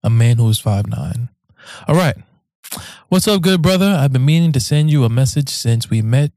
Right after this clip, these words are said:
during your party back in March. Needless to say, she was pretty lit,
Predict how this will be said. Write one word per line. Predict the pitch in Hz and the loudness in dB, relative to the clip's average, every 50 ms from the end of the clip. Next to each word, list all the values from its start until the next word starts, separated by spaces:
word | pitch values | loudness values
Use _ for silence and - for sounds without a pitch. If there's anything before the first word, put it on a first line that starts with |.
| _ - | _ -4
during | - 123 120 120 120 113 | 0 2 2 2 2 0
your | 107 107 | 0 0
party | - - 120 131 139 156 | 0 0 2 2 2 0
back | 143 120 113 113 - | 2 0 0 -2 -2
in | - 104 | -4 -6
March. | 104 107 120 143 185 196 - - - - _ _ _ _ - | -4 -2 0 0 -2 -2 -6 -12 -18 -20 _ _ _ _ -2
Needless | - 127 123 120 - - | 0 0 0 0 -2 -4
to | - | -6
say, | 110 - - 156 170 180 185 - _ _ - - - - - _ _ | -6 -2 0 0 0 0 -2 -6 _ _ -20 -20 -20 -20 -20 _ _
she | - - 127 | -6 -2 -2
was | 123 113 | -2 0
pretty | - - 123 110 | 0 0 0 0
lit, | 107 127 160 190 190 | 2 0 0 0 -2